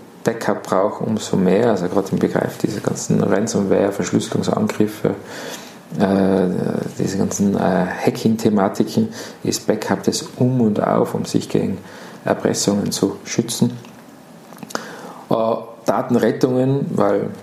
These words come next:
man kann so oft Backup predigen, es wird selten gemacht. Also manche Werkzeuge werden sich nicht, äh, wirklich ändern. Sie werden zwar technologisch weiterentwickeln, aber sie bleiben dabei.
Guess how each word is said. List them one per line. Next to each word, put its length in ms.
man 180
kann 220
so 180
oft 240
Backup 340
predigen, 480
es 160
wird 140
selten 340
gemacht. 320
Also 140
manche 320
Werkzeuge 420
werden 140
sich 180
nicht, 320
äh, 320
wirklich 340
ändern. 400
Sie 140
werden 160
zwar 160
technologisch 520
weiterentwickeln, 520
aber 100
sie 80
bleiben 340
dabei. 360